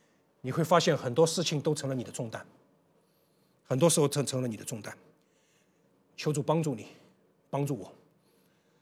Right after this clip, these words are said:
今天，今天我们特别要想到的就是说，保罗所说的，如今长存有信、有望、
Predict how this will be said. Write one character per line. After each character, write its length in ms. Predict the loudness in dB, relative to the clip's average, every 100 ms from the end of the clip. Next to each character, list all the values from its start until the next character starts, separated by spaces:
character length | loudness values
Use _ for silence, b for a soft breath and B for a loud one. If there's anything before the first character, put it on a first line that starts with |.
| _ _ _ _ _ _ _ _ _ _ -8
今 100 | 2
天， 240 | 6 6 2 b b b _ _ _ _ _ _ _ _ -10
今 120 | -4
天 160 | 0 0 -4 -20 -20 _ _ -10
我 80 | -6
们 100 | 4
特 160 | 10 12
别 100 | 12
要 120 | 10
想 260 | 8 6
到 120 | 6 6
的 100 | 6
就 120 | 2
是 80 | 2
说， 320 | 4 4 4 b b b
保 140 | 4
罗 100 | 8
所 160 | 8 4
说 160 | 2 2
的， 100 | 4
如 160 | 4
今 180 | 4 2
长 260 | 2 0 2
存 180 | 4
有 160 | 4 4
信、 320 | 6 6 4 -6 b b b -2
有 140 | 0
望、 280 | 8 10 8